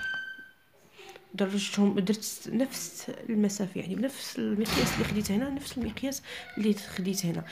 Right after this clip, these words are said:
المرحله الثانيه مثلًا غادي ناخذ هذا الرسم هذا ونحاول يعني نقص الرسم من نفس المسافه، يعني غادي نديرهم منطبقين من الاعلى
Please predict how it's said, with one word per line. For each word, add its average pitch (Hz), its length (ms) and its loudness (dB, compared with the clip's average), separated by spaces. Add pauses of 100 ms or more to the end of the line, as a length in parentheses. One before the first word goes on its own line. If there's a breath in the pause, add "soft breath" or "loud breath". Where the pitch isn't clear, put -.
(300 loud breath)
المرحله 254 420 4
الثانيه 262 340 2
مثلًا 240 300 0 (100)
غادي 262 140 0
ناخذ 220 280 0
هذا 208 180 2
الرسم 202 400 0
هذا 214 320 0 (480 loud breath)
ونحاول 269 500 0 (420 loud breath)
يعني 226 360 4 (240 loud breath)
نقص 226 540 0
الرسم 208 680 2
من 226 180 4
نفس 247 360 2
المسافه، 185 420 0
يعني 175 140 0
غادي 180 160 4
نديرهم 180 420 4
منطبقين 254 800 2
من 277 140 8
الاعلى 202 500 6